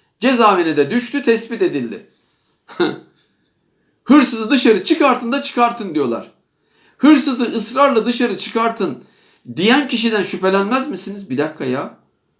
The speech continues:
Sen niye hırsızı dışarı çıkartıyorsun ki? "Çıkartın." diyorsun. Bir dakika, senin bu hırsızla işbirliğin mi var? Ya şu kadarcık şüphe aklınıza gelmez mi? Bunlar Osman Kavala'yı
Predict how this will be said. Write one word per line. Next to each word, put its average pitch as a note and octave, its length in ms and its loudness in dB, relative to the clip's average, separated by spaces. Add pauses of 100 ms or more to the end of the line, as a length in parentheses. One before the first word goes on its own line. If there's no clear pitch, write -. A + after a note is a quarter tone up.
(100)
Sen D#3 220 -4
niye B3 120 0
hırsızı - 260 -8
dışarı D3+ 240 -8
çıkartıyorsun - 600 -10
ki? - 160 -20 (540)
"Çıkartın." D3+ 420 -4
diyorsun. - 380 -8 (1800)
Bir F3+ 80 2
dakika, A#3+ 260 2
senin F#3+ 260 -4
bu G3 60 -2
hırsızla G3 280 -6
işbirliğin C4+ 440 -6
mi - 80 -6
var? C#3 220 -12 (600)
Ya A#3 140 6
şu E4 300 4
kadarcık A#3+ 520 4
şüphe G3 500 -4 (280)
aklınıza A3 560 -2
gelmez F#3 600 2
mi? C4 220 -6 (1120)
Bunlar C4 560 4
Osman G#3+ 440 -2
Kavala'yı C#3+ 540 -4